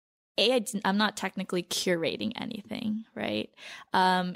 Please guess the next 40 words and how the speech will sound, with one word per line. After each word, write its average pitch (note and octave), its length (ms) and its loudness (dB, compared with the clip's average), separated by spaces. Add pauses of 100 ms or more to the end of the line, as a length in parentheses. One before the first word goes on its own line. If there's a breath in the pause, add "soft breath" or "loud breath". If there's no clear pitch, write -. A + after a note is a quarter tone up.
and F#3+ 220 4
I'm F#3 140 2
just F#3+ 140 4
supposed - 260 0
to G3 80 0
find F3+ 260 0
the F3 80 0
link F3+ 320 0
between - 340 -4
all - 140 -6
these - 180 -4
people. - 560 -4 (800 loud breath)
And G3 560 4 (100)
the F#3 120 -2
days G#3+ 300 6
went A#3 200 6
on F#3 380 4 (100)
and F3+ 400 0
everyone G3 500 2
was F3+ 460 0 (800)
pulling A#3+ 280 4
things A3 260 4
up, G3 200 4
and F#3 100 0
I - 20 2
had F#3+ 180 0
sent A3 220 0
an G#3+ 100 2
email G#3 280 4
out F#3+ 320 4
and F#3 120 -4
there F#3 80 0
was F3+ 120 -4
some F#3 240 -6 (240 loud breath)
miscommunication, G#3+ 800 2
and F#3+ 300 -4 (200)
in G3+ 120 4
the G3 140 2
class, F#3+ 260 2
everyone F#3+ 500 0